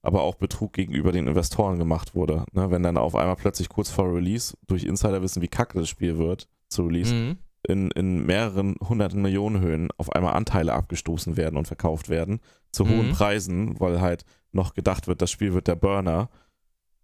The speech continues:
Speaker 1: Und du halt einfach, bevor die Aktien, was ja passiert ist, der Wert total in den Keller fällt, einfach zum überhöhten, hohen,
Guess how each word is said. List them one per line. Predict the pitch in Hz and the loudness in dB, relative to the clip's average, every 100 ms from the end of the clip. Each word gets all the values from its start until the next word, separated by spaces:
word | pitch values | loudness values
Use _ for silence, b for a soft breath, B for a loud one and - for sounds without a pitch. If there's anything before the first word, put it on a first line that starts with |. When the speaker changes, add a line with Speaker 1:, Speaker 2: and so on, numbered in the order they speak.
| _ _ _ _ B B B - | _ _ _ _ B B B -2
Speaker 1:
Und | 98 | 2
du | 107 | 4
halt | 98 98 | 4 2
einfach, | 65 101 101 92 - | 2 2 0 0 -6
bevor | - 98 113 95 | -6 0 2 2
die | 92 | 2
Aktien, | 104 - - 101 98 | 2 0 0 0 2
was | 95 87 | 2 2
ja | 98 | 2
passiert | 101 - 107 - | 2 0 -2 -2
ist, | - | -2
der | 95 85 | 0 0
Wert | 90 - | 0 -2
total | - 107 | -2 0
in | 95 | 2
den | 92 | 0
Keller | - 113 98 | 0 0 0
fällt, | - 82 92 - | 0 0 0 0
einfach | 87 | 0
zum | - 95 92 | 0 0 2
überhöhten, | 69 90 98 - 80 98 | 2 2 0 -2 -2 0
hohen, | 95 | 0